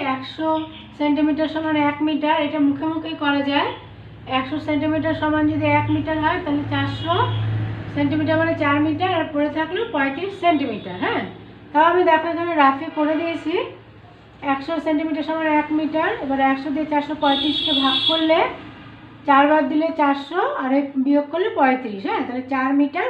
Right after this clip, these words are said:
পঁয়ত্রিশ সেন্টিমিটার। তাহলে চারশো পঁয়ত্রিশ সেন্টিমিটার সমান কত মিটার, কত সেন্টিমিটার? চারশো পঁয়ত্রিশ সেন্টিমিটার সমান চার মিটার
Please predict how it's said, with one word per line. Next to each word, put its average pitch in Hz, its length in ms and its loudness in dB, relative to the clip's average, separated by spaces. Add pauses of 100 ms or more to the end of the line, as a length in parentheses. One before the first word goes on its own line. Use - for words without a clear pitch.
পঁয়ত্রিশ 285 460 -2 (460)
সেন্টিমিটার। 294 640 0 (2250)
তাহলে 262 300 2 (760)
চারশো 247 300 -2 (100)
পঁয়ত্রিশ 285 420 2
সেন্টিমিটার 311 560 -4 (340)
সমান 294 260 0 (120)
কত 285 160 0 (120)
মিটার, 311 240 -4 (100)
কত 294 140 -4 (140)
সেন্টিমিটার? 311 560 -2 (180)
চারশো 262 260 -4 (100)
পঁয়ত্রিশ 285 440 -4
সেন্টিমিটার 302 480 -6 (100)
সমান 294 300 -2 (480)
চার 254 240 4 (120)
মিটার 294 340 0